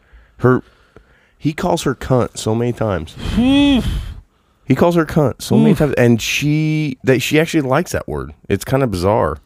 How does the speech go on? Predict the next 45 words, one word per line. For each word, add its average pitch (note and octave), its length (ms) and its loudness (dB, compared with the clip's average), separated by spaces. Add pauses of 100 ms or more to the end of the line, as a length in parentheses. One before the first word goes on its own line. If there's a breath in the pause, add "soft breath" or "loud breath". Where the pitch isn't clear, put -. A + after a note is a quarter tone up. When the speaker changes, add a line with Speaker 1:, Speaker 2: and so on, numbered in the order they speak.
(180)
Speaker 1:
I've F#2+ 140 2
never A2 180 6
heard A#2 140 6
anything A2 240 4
like A2+ 240 4
it. F#2+ 80 4
Speaker 2:
<laughs> - 20 6
It's - 100 2
like B2+ 120 2
Bizarro G#2 500 4
Superman. F2 440 0
Speaker 1:
Yeah, F#3 260 6
it C3 160 2
really F3 360 6
is. C#3 340 4
Like, A#2+ 120 4
she E3+ 160 4
has D3+ 300 4 (380 loud breath)
no C3+ 420 6
reaction C#3+ 800 4 (680)
to A2+ 160 4
him A#2 180 4
saying B2+ 280 0
that. C#2+ 220 -8 (400)
It's, F#2 100 0
it's F#2 80 -4
Speaker 2:
Really? G2 380 0
Speaker 1:
bizarre. A#2 460 0 (260)
Yeah, A#2+ 280 0
it's A2+ 160 -4
so - 160 0
weird. A2+ 380 0
Speaker 2:
I, D3+ 220 2
um, A2 460 0 (840)
I C3 100 2
came G3+ 300 -2
across B2 360 2
something F2 480 -2
here. D#2 300 -6 (280)
Speaker 1:
Oh, - 20 -4
Speaker 2:
To, G2+ 80 2
Speaker 1:
I F#2 40 2
love D#2 220 -6
these. F#2 320 -8
Speaker 2:
uh, E2+ 480 -4